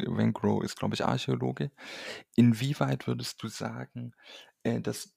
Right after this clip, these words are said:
dieses Thema für verschiedene Disziplinen vielleicht auch, also weil du es in deiner Forschung grad siehst, spannend ist? Und der zweite Teil ist natürlich ein bisschen hinkend.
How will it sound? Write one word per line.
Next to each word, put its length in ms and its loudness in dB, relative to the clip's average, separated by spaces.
dieses 560 -8
Thema 440 2
für 220 0
verschiedene 580 2
Disziplinen 680 0
vielleicht 280 4
auch, 180 -2
also 200 -2
weil 120 -2
du 40 0
es 120 -4
in 80 2
deiner 180 6
Forschung 320 2
grad 240 -2
siehst, 320 -4
spannend 760 0
ist? 340 -2
Und 240 4
der 80 4
zweite 320 0
Teil 160 2
ist 100 -8
natürlich 320 2
ein 140 2
bisschen 460 2
hinkend. 440 2